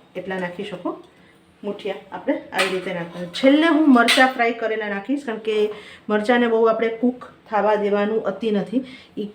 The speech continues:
અ, એકદમ સરસ, અ, છેલ્લે નાખશું. તો હવે આને આવી રીતે એકદમ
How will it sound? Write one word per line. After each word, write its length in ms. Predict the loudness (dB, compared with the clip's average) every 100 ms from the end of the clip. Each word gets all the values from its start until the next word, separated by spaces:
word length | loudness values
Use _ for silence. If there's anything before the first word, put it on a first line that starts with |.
| -6 0
અ, 200 | 0 0
એકદમ 300 | 0 2 2
સરસ, 480 | 4 4 4 2 4
અ, 120 | 4
છેલ્લે 320 | 2 2 4
નાખશું. 340 | 2 0 0 -2 -2 -18 -10 -4
તો 60 |
હવે 280 | -2 2 2
આને 240 | 4 4 0 -2
આવી 140 | -2 2
રીતે 300 | 2 0 -4 -10 -20 -20 _ -12 -8 -8 -10 -14 -16 -18 -20 -20 -20 -20 _ _ _ _ -10
એકદમ 500 | -8 2 8 8